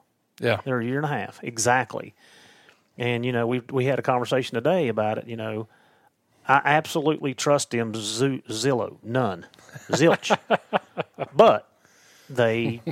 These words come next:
Speaker 2: you know, sometimes they do good, and sometimes they look like a juvenile delinquent. That's what they look like. So that's, that's something, you know, during that period you gotta be you gotta be cognizant of. Um, I wanna talk about fear periods, 'cause a lot of people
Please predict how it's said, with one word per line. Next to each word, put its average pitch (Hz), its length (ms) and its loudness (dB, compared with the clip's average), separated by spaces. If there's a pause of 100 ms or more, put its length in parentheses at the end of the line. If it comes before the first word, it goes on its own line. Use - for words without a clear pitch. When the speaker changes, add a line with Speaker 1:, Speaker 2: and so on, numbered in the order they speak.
(220)
Speaker 2:
you 131 120 -2
know, 113 140 0
sometimes 139 460 2
they 156 120 4
do 165 200 2
good, 180 340 4 (220)
and 120 160 -10
sometimes 135 460 -4
they 156 140 2
look 151 220 0
like 156 200 0
a 196 80 -2
juvenile 160 480 0
delinquent. 196 560 -2
That's 110 260 -6
what 110 160 -6
they 170 140 -2
look 277 220 -2
like. - 340 -8 (640)
So 120 320 0
that's, 143 280 2 (140)
that's 160 200 0
something, 156 520 -2 (240)
you 139 80 -8
know, 127 100 -2
during 143 280 -2
that 131 160 -6
period 131 420 -2
you 110 100 -10
gotta 120 280 -2
be 107 400 -8 (420)
you 120 80 -12
gotta 127 180 0
be 117 140 -6
cognizant 104 600 -4
of. - 260 -12 (640)
Um, 120 460 2 (280)
I 135 40 0
wanna 214 160 2
talk 202 240 2
about 143 240 0
fear 127 300 -2
periods, 98 720 -10
'cause 127 120 -12
a 120 60 -6
lot 139 200 0
of 202 60 -6
people 151 500 -6